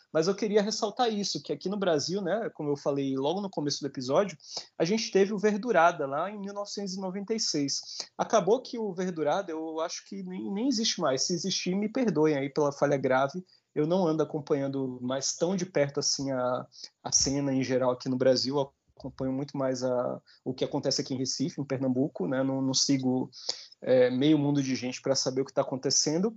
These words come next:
mas acho que não, não existe mais o Verdurada, né? Se existir, me corrijam, tá? Vão lá nos comentários, digam, "Não, Renato, existe e tal", só que, sei lá, ficou menor. Mas é isso. E, Rica,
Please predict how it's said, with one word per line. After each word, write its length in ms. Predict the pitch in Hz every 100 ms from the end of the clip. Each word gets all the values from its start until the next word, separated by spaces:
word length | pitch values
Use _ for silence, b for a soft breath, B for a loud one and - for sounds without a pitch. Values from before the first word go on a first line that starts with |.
| - _
mas 280 | - 147 143
acho 180 | 147 -
que 80 | 180
não, 220 | 143 165
não 160 | 156 185
existe 340 | 135 151 -
mais 160 | 135 131
o 80 |
Verdurada, 720 | 131 131 131 123 131 151 196 202
né? 200 | 262 277
Se 240 | - 175
existir, 440 | 165 165 - 151 135
me 140 | 139
corrijam, 640 | 139 143 131 135 156 196 B B B
tá? 160 | 135 147
Vão 180 | 143 143
lá 140 | 139
nos 160 | 143 -
comentários, 640 | 143 127 117 131 151 135
digam, 180 | 131 139
"Não, 220 | 143 190
Renato, 340 | 151 127 - 170
existe 460 | 127 165 156 -
e 20 |
tal", 260 | - 139 131
só 200 | - 131
que, 240 | - 143
sei 160 | 127 -
lá, 200 | - - B B
ficou 280 | - - 151
menor. 480 | 160 147 151 214 - _ _ - -
Mas 200 | 156 160
é 80 | 247
isso. 320 | 247 165 - B B B
E, 120 | 262 254
Rica, 420 | 277 - 147